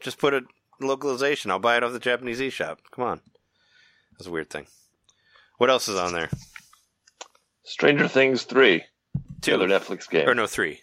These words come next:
Speaker 1: Yeah, no, you're right. Yeah, we,
Speaker 2: Yeah,
Speaker 1: we've
Speaker 2: they're naming
Speaker 1: seen,
Speaker 2: it after the season.
Speaker 1: we've seen stuff for that. That's coming out next month, too, right?
Speaker 2: July fourth.
Speaker 1: Yeah. Still, uh, yeah,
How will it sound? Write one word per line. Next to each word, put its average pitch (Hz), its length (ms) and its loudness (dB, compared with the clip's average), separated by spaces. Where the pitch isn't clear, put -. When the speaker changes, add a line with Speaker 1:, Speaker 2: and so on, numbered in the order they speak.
Speaker 1:
Yeah, 80 220 -2
no, 80 120 -12
you're 76 140 -8
right. - 140 -18
Yeah, 104 120 4
we, 135 120 0
Speaker 2:
Yeah, 143 120 -4
Speaker 1:
we've - 20 4
Speaker 2:
they're 92 100 4
naming 101 100 2
Speaker 1:
seen, - 20 2
Speaker 2:
it 98 80 6
after 98 260 6
the 82 80 -6
season. 69 460 -6
Speaker 1:
we've 147 200 0
seen 120 220 -2
stuff - 240 -2
for 92 140 -6
that. 90 320 0
That's - 180 -2
coming 95 240 -2
out 85 100 -4
next 82 200 -4
month, 82 200 -6
too, 85 180 -4
right? 82 220 -2
Speaker 2:
July 101 220 6
fourth. - 440 0
Speaker 1:
Yeah. 82 180 -8
Still, 131 420 -2
uh, 101 680 0
yeah, 85 180 -6